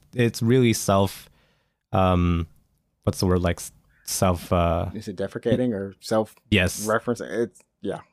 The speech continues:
Speaker 1: That kind of humor, right? And, like, that was unique at the time for a brand to kinda laugh at itself. So, um, I respect that. There's one thing that I laughed about later down the line
Speaker 2: Mm-hmm.
Speaker 1: is, like, oh my God, I don't know where to start. So there is, like, a,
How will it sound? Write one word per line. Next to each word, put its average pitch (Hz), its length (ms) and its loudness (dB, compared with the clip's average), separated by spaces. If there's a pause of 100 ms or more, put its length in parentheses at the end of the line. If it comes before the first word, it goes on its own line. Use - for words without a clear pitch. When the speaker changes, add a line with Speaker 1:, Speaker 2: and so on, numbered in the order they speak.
(120)
Speaker 1:
That 117 140 4
kind 110 140 4
of 92 80 2
humor, 87 300 2
right? 87 300 0
And, 95 180 2
like, 90 280 -2
that 87 200 0 (180)
was 90 280 -2
unique 92 260 -6
at 95 60 2
the 95 80 -2
time 87 200 0
for 95 120 0
a 87 60 2
brand 85 320 0
to - 60 -16
kinda 87 200 0
laugh 85 240 0
at 90 60 -2
itself. 87 420 -6
So, - 180 -6 (640)
um, 87 280 0 (200)
I 90 60 -4
respect - 280 -6
that. - 220 -4 (420)
There's 135 480 0 (840)
one 139 200 4
thing 113 240 2
that 92 140 4
I 92 60 4
laughed 92 460 -2
about 90 420 0 (800)
later 101 160 4
down 90 160 2
the 87 80 -2
line 87 240 -2 (600)
Speaker 2:
Mm-hmm. 120 160 -2 (100)
Speaker 1:
is, 95 200 2
like, 95 380 0 (1300)
oh 113 120 4
my 98 140 4
God, 90 100 2
I 92 60 2
don't 95 80 2
know 101 60 2
where 92 100 2
to - 60 -8
start. - 280 -2
So 127 160 2
there 131 160 4
is, 143 140 4
like, 131 160 4
a, 104 480 4